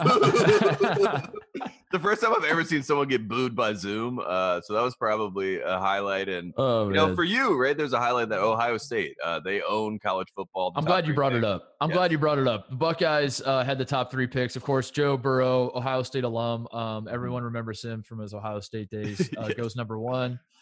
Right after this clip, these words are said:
Speaker 2: I
Speaker 1: Mm-hmm.
Speaker 2: do love that. Uh, I do love how much it, it pisses people off that Ohio people are claiming Joe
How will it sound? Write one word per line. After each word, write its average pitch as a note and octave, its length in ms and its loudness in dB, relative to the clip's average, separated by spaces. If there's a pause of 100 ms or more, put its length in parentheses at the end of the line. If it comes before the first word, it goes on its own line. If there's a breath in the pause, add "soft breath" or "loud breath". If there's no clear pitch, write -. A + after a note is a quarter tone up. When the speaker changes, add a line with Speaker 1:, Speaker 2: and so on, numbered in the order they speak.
(120)
Speaker 2:
I E3 80 -2
Speaker 1:
Mm-hmm. F3+ 60 -6
Speaker 2:
do D4+ 180 4
love G#3 240 4
that. E3 200 4
Uh, C#3+ 280 2
I D3 100 0
do F#3+ 220 -2
love D#3 260 2
how C#3+ 140 0
much B2+ 240 -4
it, A2 140 -10
it A2+ 120 -10
pisses A2 280 -8
people A2 260 -6
off G#2 180 -4
that G#2+ 80 -12
Ohio G#2 400 -6
people G2 480 -14 (100)
are G2 140 -14
claiming F#2+ 340 -14
Joe F#2+ 100 -16